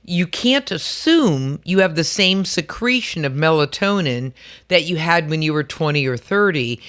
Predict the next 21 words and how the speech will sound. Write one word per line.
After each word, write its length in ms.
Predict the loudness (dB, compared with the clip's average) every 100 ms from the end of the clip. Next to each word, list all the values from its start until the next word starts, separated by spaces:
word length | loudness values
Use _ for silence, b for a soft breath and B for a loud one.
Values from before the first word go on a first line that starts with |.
| B
And 100 | -2
a 60 | 2
lot 240 | 4 2
of 80 | 0
people 260 | -4 -4 0
don't 280 | 0 0 -2
know 260 | 0 0
that. 460 | -2 -6 -6 -10 -12 B B B
And 200 | 0 2
melatonin's 760 | 4 2 2 0 0 0 -4 -8 -10
also 720 | 2 4 4 2 -2 -2 -2
super 800 | -10 -10 -8 -8 -8 -8 -6 -4
important 840 | -4 -6 -4 -2 0 -4 -8 -10 -14 b b b b
for 480 | b -2 4 6 6
modulating 1080 | 4 0 0 -2 -2 -2 0 0 -2 -6 -8
the 300 | -8 -4 -2
immune 640 | -2 -2 0 0 -2 -4 -4
system 920 | -4 -4 -4 -6 -8 -8 -8 -10 -12 b b b b b b b 0
and 520 | 2 2 0 -4 -8 -6
actually 460 | -4 -4 -4 -2 -2
remodeling 1400 | 0 0 2 2 4 4 4 2 2 0 -2 -6 -8